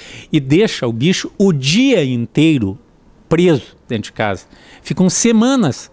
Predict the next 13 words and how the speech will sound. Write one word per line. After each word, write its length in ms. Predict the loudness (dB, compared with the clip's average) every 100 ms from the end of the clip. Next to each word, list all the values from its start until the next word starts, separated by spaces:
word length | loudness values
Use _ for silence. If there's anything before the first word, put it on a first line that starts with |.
| -10
sem 240 | -2 -2
sair. 340 | 0 -2 -2 -4 -10 -2
Isso 220 | -2 0
também 240 | 0 0
não 100 | 0
pode 220 | -2 -4 -4
se 40 |
fazer, 280 | -2 0 0
né? 140 | 0
Que 80 | 0
é 40 | 0
uma 160 | 2
maldade. 400 | 2 2 0 -2